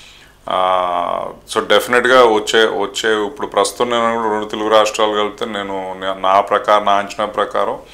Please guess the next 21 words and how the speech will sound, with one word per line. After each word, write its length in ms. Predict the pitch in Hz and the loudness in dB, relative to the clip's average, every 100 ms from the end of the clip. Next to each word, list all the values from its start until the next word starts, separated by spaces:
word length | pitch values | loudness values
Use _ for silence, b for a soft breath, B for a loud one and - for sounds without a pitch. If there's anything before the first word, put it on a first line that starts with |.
| B B B B B B 104 | B B B B B B -4
దగ్గర 120 | 98 | 0
దగ్గర 120 | 107 | 0
నలభై 380 | 104 95 104 110 | 2 0 4 2
శాతం 440 | 110 110 131 113 | 6 4 4 -2
గుడ్లు, 400 | 113 113 113 101 - - | -6 -2 -2 -4 -8 -10
ఆ, 320 | 95 95 92 | -4 -2 -2
మన 160 | 95 95 | -4 -4
రో-, 540 | 92 95 95 92 104 98 | -4 -2 -2 -4 -8 -10
India 280 | 101 107 | 0 4
ఈ, 360 | 107 110 147 110 | 4 2 -6 -6
ఈ 20 | |
రెండు 280 | 101 98 98 | -4 -4 0
రాష్ట్రాల్లోనే, 800 | 104 101 101 98 98 107 101 92 - | 0 2 -2 0 -2 -4 -4 -6 -6
ఆ, 220 | 95 90 87 - 92 - - | -4 -4 -6 -12 -14 -14 -14
ఉత్పత్తి 400 | 92 - - 92 | -10 -6 -4 -2
అవుతున్నాయి. 360 | 87 90 113 - B B B B B B | -4 -10 -16 -18 B B B B B B
ఇది 80 | 98 | -2
ఒకప్పుడు 340 | 101 - 127 117 | 4 4 4 6
యాభై 340 | 101 107 113 | 8 8 6
ఉండేది, 560 | 113 110 107 107 117 - 98 | 0 0 0 0 -6 -8 -6
ఆ, 200 | 95 | -6